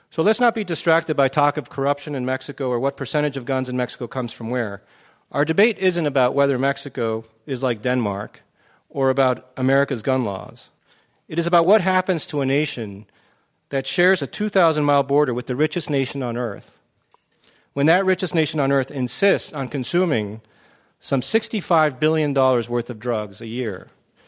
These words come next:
and insists on ceding control of that, of that market, of that industry,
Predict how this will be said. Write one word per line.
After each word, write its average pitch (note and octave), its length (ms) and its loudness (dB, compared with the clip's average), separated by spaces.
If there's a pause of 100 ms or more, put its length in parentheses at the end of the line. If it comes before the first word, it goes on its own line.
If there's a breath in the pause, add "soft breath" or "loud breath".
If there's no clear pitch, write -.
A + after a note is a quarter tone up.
(220 soft breath)
and C#3 120 4
insists F#3+ 440 2
on D3 100 4
ceding G#3+ 340 0
control F#3 400 2
of C#3 120 2
that, B2 360 0
of B2+ 140 -8
that D3 160 4
market, D3 380 2
of A2 80 -2
that C3 180 0
industry, B2+ 640 -4